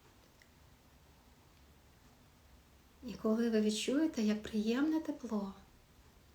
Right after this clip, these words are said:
починає йти в ваш животик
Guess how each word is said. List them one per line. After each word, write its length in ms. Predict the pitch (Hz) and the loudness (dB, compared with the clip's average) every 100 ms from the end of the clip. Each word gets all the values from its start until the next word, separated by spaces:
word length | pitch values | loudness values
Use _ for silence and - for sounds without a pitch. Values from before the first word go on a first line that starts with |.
| - - - - - - - | -20 -20 -20 -20 -20 -20 -20
починає 920 | - - - 220 220 226 254 294 294 294 - - - | -12 -8 -6 0 0 2 2 2 0 -4 -14 -20 -12
йти 300 | 226 - 247 | -10 0 0
в 80 | 220 | 2
ваш 300 | 214 226 - | 0 0 0
животик 720 | 294 240 220 214 220 214 | -2 -2 0 -2 -4 -14